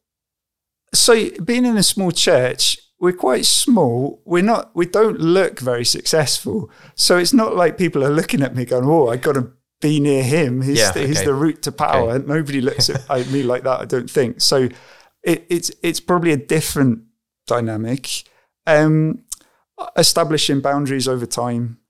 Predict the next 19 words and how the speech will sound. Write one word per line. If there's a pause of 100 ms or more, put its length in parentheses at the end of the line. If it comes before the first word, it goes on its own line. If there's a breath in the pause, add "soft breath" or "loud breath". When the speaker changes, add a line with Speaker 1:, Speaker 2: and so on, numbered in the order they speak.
(100)
Speaker 1:
Uh,
the
church
are
very
good (280)
generally. (460)
Um, (680)
I, (120)
I
do
think (720)
pastors
need
to
be, (1160 loud breath)
y-, (560)
you
know,